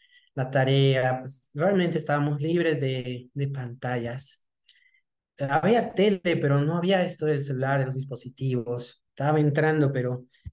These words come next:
no estaba tan nuestro, no era nuestro consumo día a día.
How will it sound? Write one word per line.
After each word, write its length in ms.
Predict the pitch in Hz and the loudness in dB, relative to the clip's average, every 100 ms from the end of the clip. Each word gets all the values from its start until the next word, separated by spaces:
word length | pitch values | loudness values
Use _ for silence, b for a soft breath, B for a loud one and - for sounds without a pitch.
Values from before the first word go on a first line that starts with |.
| _ | _
no 140 | 131 160 | 0 2
estaba 540 | 175 - 175 175 - | 0 -2 -2 -2 -2
tan 720 | 147 156 160 165 139 123 - _ _ | -2 -2 0 0 -2 -4 -14 _ _
nuestro, 920 | - 147 139 139 165 170 - 120 117 | -6 0 2 2 0 -2 -6 -8 -6
no 100 | 127 | -2
era 340 | 160 156 135 - | 2 2 0 -8
nuestro 760 | 147 135 135 127 131 131 127 - | -4 -2 0 -2 -2 -4 -6 -10
consumo 600 | 117 117 - 156 156 139 | -12 -10 -6 -2 -2 0
día 180 | 120 110 | -2 -2
a 20 | |
día. 240 | 104 98 | -6 -12